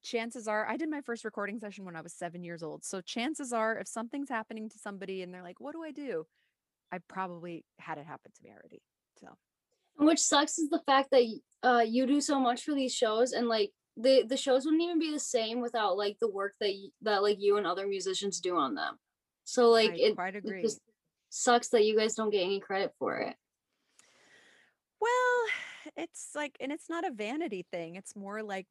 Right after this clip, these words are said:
Speaker 1: just to make sure that we, we're there when
Speaker 2: Yeah.
Speaker 1: it comes to getting residuals, because that's so much of our income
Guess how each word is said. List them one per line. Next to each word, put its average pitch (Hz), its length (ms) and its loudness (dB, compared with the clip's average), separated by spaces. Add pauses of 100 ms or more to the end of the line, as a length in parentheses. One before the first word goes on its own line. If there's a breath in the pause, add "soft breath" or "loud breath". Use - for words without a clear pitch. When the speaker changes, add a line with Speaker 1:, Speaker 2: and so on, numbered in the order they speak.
Speaker 1:
just - 240 -12
to 233 100 -10
make 196 220 -10
sure 196 360 -12
that 180 180 -12
we, 170 160 -16 (500)
we're 175 220 -16 (480)
there 180 680 -6
when 170 420 -14
Speaker 2:
Yeah. 233 320 -2
Speaker 1:
it 190 40 -6
comes 185 240 -12
to 208 100 -14
getting 180 280 -10
residuals, 175 760 -10
because 170 500 -12
that's 175 260 -6
so 185 320 -10
much 180 280 -12
of 180 120 -16
our 160 200 -10
income 208 500 -14